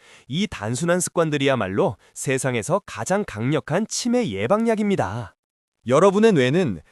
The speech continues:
지금 무엇을 먹고 있습니까? 오늘 당장 물 한 잔을 마시는 것부터 시작해보세요. 작은 실천이 모여 여러분의 뇌를,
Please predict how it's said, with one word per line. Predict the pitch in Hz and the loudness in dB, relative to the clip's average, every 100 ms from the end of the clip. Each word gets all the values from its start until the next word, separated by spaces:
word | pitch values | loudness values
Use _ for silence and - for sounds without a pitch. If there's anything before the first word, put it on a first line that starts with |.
| - | -12
지금 | - 131 180 113 | -6 0 0 0
무엇을 | 87 123 202 - 240 | -2 2 2 2 2
먹고 | 143 - 156 | 0 2 0
있습니까? | 120 139 143 135 98 127 110 - _ _ _ _ _ | 0 -2 -2 -2 0 0 -2 -10 _ _ _ _ _
오늘 | - 127 156 | -4 2 2
당장 | 165 110 123 123 196 110 - - | 0 -2 -2 0 0 -2 -10 -8
물 | 110 190 | 0 2
한 | 202 233 | 2 2
잔을 | 240 240 | 4 4
마시는 | 165 104 - 202 | 2 0 0 0
것부터 | 190 180 143 - 139 123 | 0 -2 -4 -4 0 0
시작해보세요. | - 156 147 202 202 135 - 117 101 127 - _ _ _ - _ | -2 -4 -4 -4 -4 -4 -4 -2 -2 -4 -10 _ _ _ -20 _
작은 | - - 101 123 139 | -10 -4 0 0 0
실천이 | 156 143 156 147 | 0 -2 -2 0
모여 | 123 101 143 110 _ - | 0 2 2 0 _ -2
여러분의 | 117 151 147 156 156 | 4 4 4 2 0
뇌를, | 104 113 131 104 | 0 -2 -2 -4